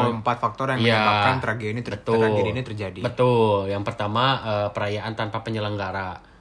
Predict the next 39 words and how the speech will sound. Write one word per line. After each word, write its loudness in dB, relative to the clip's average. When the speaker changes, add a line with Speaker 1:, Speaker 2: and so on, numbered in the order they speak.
Speaker 2:
Oh, -2
jadi -2
nggak 0
ada -2
panitianya? -4
Speaker 1:
Nggak -4
ada. -2
Jadi -2
ya 2
udah, -2
eh, -2
enjoy 2
aja 2
gitu, 0
udah -4
bebas 0
Speaker 2:
Langsung -2
Speaker 1:
aja. 2
Speaker 2:
aja 2
gitu, -2
Speaker 1:
Langsung 0
Speaker 2:
datang. -2
Speaker 1:
aja 0
datang -2
gitu. -6
Speaker 2:
Free 0
entry. -2
Speaker 1:
Free, 0
free -6
entry -2
itu. -10
Speaker 2:
Nah, 4
ini 2
salahnya. -4
Speaker 1:
Heeh, -4
kenapa -2
tuh? -6
Speaker 2:
Harusnya -6
kan, -6